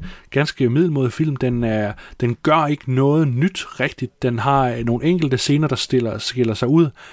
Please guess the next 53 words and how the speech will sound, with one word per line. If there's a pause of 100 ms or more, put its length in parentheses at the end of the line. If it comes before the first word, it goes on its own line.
(160)
men
er
i
sin
store
helhed
ikke
nok
til,
at
man
har
lyst
til
at,
eller
jeg
har
lyst
til
at (100)
anbefale
den
som, (340)
som
noget
mere,
end,
øh, (280)
end
det,
den
er.
Altså
en, (340)
en
simpel
og, (580)
og
lidt,
øh,
lidt
skæv,
øh,
variation
af
noget,
som
man
har
set
før.
Øh,